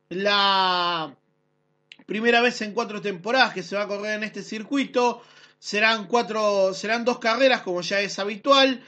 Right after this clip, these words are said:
Y bueno, Girolami buscará, eh, recuperar su nivel en un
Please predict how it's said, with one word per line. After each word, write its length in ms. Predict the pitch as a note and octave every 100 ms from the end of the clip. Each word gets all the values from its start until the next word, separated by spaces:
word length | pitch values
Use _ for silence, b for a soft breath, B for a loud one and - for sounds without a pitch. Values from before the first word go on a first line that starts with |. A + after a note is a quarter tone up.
| B B
Y 60 | F3+
bueno, 240 | G3+ F#3
Girolami 460 | E3+ G#3 A#3 B3+ B3+
buscará, 1000 | A#3 E3+ G#3 A#3 A3+ G#3+ G3 F3+ D#3+ - b b b _
eh, 600 | - G#3 G3+ G3 G3 F#3+ F#3
recuperar 640 | A#3 G#3 A3 G3+ C#4 C#4+
su 160 | C#4 A#3+
nivel 600 | C4+ B3+ G3+ F3 D#3+ b b b -
en 400 | G3+ G3+ G#3 A3
un 1000 | B3 A#3 A3+ A3 G#3 G3 F#3 F3+ F3+